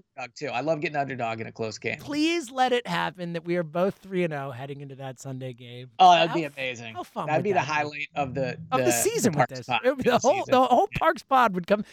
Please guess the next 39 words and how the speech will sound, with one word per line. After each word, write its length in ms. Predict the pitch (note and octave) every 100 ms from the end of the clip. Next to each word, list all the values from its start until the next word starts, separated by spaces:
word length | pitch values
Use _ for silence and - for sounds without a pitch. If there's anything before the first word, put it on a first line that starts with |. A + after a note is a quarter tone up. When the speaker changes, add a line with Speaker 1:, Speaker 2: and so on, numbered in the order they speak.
| - D4+
Speaker 2:
especially 420 | - G4+ F4 G4
with 140 | F#4
these 240 | D#4+ E4 -
two 160 | F4
teams 320 | - D4+ C4+
in 100 | C4+
it. 120 | A3+ F#3
It 60 |
would 140 | A#3+ G#3+
just 260 | C#4+ -
be 280 | A#3+ G#3 F3+ _ _ _ _ - - _ _ - -
Speaker 1:
Yes. 360 | B2 A#2 -
Speaker 2:
just 180 | E3 -
perfect. 500 | C#3 A2+ F2 F2+ _ _ _
Just 180 | _
perfect. 360 | A2 G2 - A#2+ - - _ _ _ _ _ -
All 60 | B3+
right, 180 | F#3+ -
so 120 | G3+
just 200 | F#3 -
to 60 | F#3+
recap, 440 | F#3 E3+ E3+ C#3+ - _ _ _
we're 100 | F3
both 220 | E3+ A3
taking 280 | - A3 G3
Green 200 | G3 G3
Bay, 260 | F#3+ F#3 F3
we're 120 | E3+
both 300 | D3 G3+ F#3
taking 320 | G3 F#3 F3
Buffalo, 400 | F3 E3+ E3+ E3+
we're 80 | E3
both 280 | D3+ F3 D#3+
taking 260 | E3+ D#3
Cleveland, 420 | C#3+ E3 D#3+ D#3 C#3+
and 100 | C#3
then 100 | C3
we 120 | C3
battle 560 | A2+ D#3+ D3 C#3 G2+